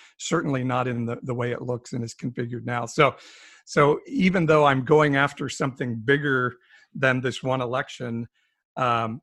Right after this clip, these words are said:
I do think this is a really significant election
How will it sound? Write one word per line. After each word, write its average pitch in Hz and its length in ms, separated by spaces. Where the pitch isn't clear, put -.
I 135 100
do 139 240
think 131 260
this 135 200
is 127 80
a 117 80
really 123 360
significant 135 960
election 123 560